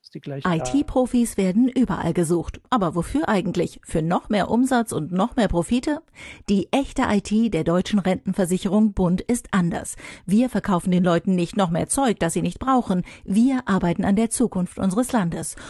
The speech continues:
Speaker 2: Und damit du dich um das große Ganze kümmern kannst, kümmern wir uns um dich. Bei uns gibt's Gleitzeit, Teilzeit, Freizeit und den wahrscheinlich sichersten Job der Welt. Bewirb dich jetzt in Berlin oder Würzburg.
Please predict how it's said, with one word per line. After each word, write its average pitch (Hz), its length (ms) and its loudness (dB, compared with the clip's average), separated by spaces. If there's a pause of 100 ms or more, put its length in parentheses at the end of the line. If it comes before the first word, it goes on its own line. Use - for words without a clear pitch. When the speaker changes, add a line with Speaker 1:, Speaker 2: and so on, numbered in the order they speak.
(120)
Speaker 2:
Und 190 140 -2
damit 180 300 0
du 302 100 2
dich 254 220 -2
um 180 80 0
das 175 180 0
große 175 300 0
Ganze 240 320 -2
kümmern 214 240 2
kannst, 220 460 0
kümmern 311 320 -2
wir 202 200 0
uns 165 220 -4
um 269 220 2
dich. - 260 -6 (260)
Bei - 140 -2
uns 277 300 0
gibt's - 260 -8
Gleitzeit, 233 540 0
Teilzeit, 277 480 -2
Freizeit 226 520 -2
und 247 200 0
den 233 140 2
wahrscheinlich 214 520 2
sichersten 190 540 -2
Job 160 260 -2
der 220 180 2
Welt. - 280 -8 (260)
Bewirb 226 300 2
dich 277 180 -6
jetzt - 320 -6
in 175 140 2
Berlin 190 400 2
oder 165 260 0
Würzburg. 202 480 0